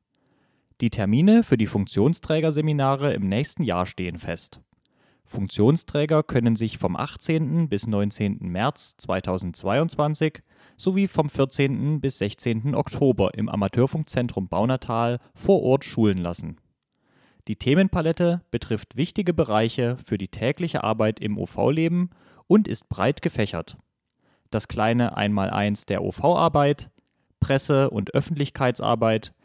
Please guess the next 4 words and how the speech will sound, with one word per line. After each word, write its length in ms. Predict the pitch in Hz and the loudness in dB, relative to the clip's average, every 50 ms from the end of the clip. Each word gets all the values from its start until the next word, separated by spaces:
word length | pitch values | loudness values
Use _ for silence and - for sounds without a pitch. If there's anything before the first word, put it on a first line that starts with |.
| _ _ _ | _ _ _
Versicherungsfragen 1200 | - - 98 107 147 165 - 202 165 170 165 156 - - - 131 131 131 135 131 139 143 147 135 | -4 -4 -2 0 0 0 2 2 2 2 0 0 -4 -6 -4 0 2 4 4 2 2 -2 -4 -4
und 220 | - 98 87 - | -4 -6 -8 -8
vieles 380 | - - 160 175 185 180 - - | -6 -4 -2 0 0 0 0 0
mehr. 280 | 98 92 92 87 82 | -2 -2 -2 -4 -6